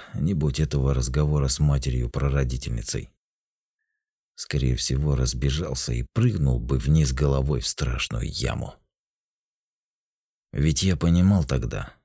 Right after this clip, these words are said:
что все, абсолютно все, кого я знал, любил, уважал, умерли. Как умерли и все проживающие на землях рода Верт и Катор. Мать-прародительница дала лучик,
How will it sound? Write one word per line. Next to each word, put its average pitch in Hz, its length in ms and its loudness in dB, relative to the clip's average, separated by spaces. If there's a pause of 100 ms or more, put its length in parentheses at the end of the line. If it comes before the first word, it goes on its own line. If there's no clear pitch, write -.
(220)
что - 280 -2
все, 65 420 0 (240)
абсолютно 78 840 2
все, 80 280 2
кого 71 280 0
я 69 140 4
знал, 76 520 2
любил, 73 640 2
уважал, 76 640 0 (720)
умерли. 57 580 -2 (1300)
Как 87 240 -2
умерли 80 460 4
и 71 100 4
все 80 300 2
проживающие 65 920 2
на 67 180 4
землях 65 540 0
рода 69 340 0
Верт 69 520 0 (120)
и 80 120 -2
Катор. - 520 -6 (2000)
Мать-прародительница 73 1300 2
дала 69 320 2
лучик, 73 600 -2